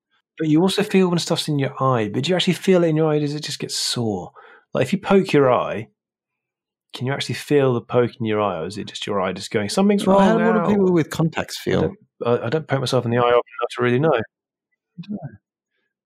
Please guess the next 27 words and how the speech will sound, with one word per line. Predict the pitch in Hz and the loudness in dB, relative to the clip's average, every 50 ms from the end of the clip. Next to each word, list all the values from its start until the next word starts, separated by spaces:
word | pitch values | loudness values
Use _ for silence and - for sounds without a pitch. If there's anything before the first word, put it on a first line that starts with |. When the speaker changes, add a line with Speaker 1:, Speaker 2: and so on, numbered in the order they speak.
| _ _ _ _ _ - | _ _ _ _ _ -4
Speaker 1:
Do | - 139 165 | 0 0 2
they | 190 170 120 | 2 2 0
feel? | - - 98 90 82 85 - _ _ _ _ - | 0 -2 -4 -4 -4 -6 -8 _ _ _ _ -8
Or | 120 113 | -6 -4
are | 113 | -2
they | 113 | -2
numb | 113 117 117 113 113 | -2 -2 -2 -2 -4
to | 107 - 98 76 | -4 -4 -4 -2
it? | 92 | -2
Like, | 101 110 113 120 | 0 0 2 2
when | 143 165 | 2 2
you | - - | 2 4
put | - 165 | 2 2
a | 156 | 2
contact | - 156 156 139 123 123 104 - - | 2 0 0 0 -2 -4 -4 -4 -4
in, | 95 87 82 - - _ _ _ _ _ _ _ _ _ _ _ _ _ _ _ _ _ _ _ _ - | -6 -6 -8 -12 -20 _ _ _ _ _ _ _ _ _ _ _ _ _ _ _ _ _ _ _ _ -8
do | - | -6
you | 120 113 | -6 -6
feel | 104 - - - - - - 127 127 151 160 156 | -6 -10 -14 -18 -10 -4 0 2 2 4 2 2
the | 147 | 0
contact | - - 156 156 151 156 147 143 - | 2 2 0 0 0 -2 -4 -2 -2
in | 151 160 165 | -2 0 0
there? | 175 185 202 214 220 208 | 0 2 2 2 2 2
I | 156 | 2
mean, | 127 120 110 | 2 2 2
I'm | 107 | 0
assuming | 107 - - - - 180 185 170 160 143 131 123 113 - | -2 -4 -4 0 2 4 4 4 4 4 2 2 0 -2